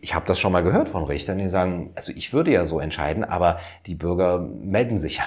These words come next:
nicht.“ <laughs> Ja? Also da gibt es natürlich unterschiedliche, ähm, Ebenen, auch Amtsgerichte und Verwaltungsgerichte und dann nochmal das, äh, Bundesverfassungsgericht. Ähm, aber offensichtlich wollen sie,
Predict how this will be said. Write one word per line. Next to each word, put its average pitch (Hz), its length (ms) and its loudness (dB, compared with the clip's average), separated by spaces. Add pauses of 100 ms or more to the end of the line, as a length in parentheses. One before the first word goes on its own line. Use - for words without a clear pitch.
(100)
nicht.“ - 440 -6
<laughs> - 60 -8
Ja? 95 160 0 (180)
Also 90 260 2
da 73 200 -4
gibt 98 240 0
es 87 60 -6
natürlich 95 320 0
unterschiedliche, 90 760 0 (460)
ähm, 80 420 -2
Ebenen, 95 460 4
auch 65 260 -6
Amtsgerichte 80 1040 0
und 73 240 -2
Verwaltungsgerichte 80 960 -2
und 80 120 0
dann 73 100 -6
nochmal 76 240 -6
das, - 260 -12
äh, 78 200 -8 (140)
Bundesverfassungsgericht. 85 1200 -6 (420)
Ähm, 98 300 2 (600)
aber 110 360 6
offensichtlich 107 640 4
wollen 127 520 10
sie, 90 400 2